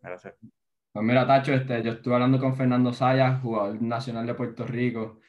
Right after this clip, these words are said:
Speaker 2: y juega en la primera división de España, que es un nivel bien alto que mucha gente que juega este deporte quisiera estar. Y estamos hablando de los retos que no solamente la gente que juega water-, waterpolo, pero los otros deportistas, al estar en Puerto Rico,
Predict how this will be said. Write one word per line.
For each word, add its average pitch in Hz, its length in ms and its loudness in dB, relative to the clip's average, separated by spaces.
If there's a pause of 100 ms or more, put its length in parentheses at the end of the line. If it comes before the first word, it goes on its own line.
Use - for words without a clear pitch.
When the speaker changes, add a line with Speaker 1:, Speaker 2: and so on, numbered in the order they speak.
(120)
Speaker 2:
y 110 400 -2
juega 104 220 -6
en 110 40 -4
la 113 100 0
primera 117 360 -2
división 113 280 -4
de 113 100 -4
España, 123 420 2
que 104 60 -8
es 95 60 -6
un 110 80 -4
nivel 113 280 -2
bien 110 180 -4
alto 113 280 -4
que 110 120 -6
mucha 101 340 -8
gente 110 240 -6
que 110 120 -10
juega 113 160 -6
este 113 140 -8
deporte 107 420 -8
quisiera 110 300 -8
estar. 127 440 0 (300)
Y 127 60 -4
estamos 123 320 4
hablando 143 280 4
de 135 100 4
los 120 180 0
retos 123 480 -2
que 107 440 -2 (600)
no 110 140 -6
solamente 135 500 2
la 123 120 2
gente 127 200 0
que 127 100 -2
juega 120 420 -2
water-, - 100 -10
waterpolo, 117 600 -4
pero 107 240 -4
los 101 160 -6
otros 117 240 -6
deportistas, 123 640 -4
al 98 80 -4
estar 104 180 -10
en 110 140 -6
Puerto 120 260 -6
Rico, 110 460 -8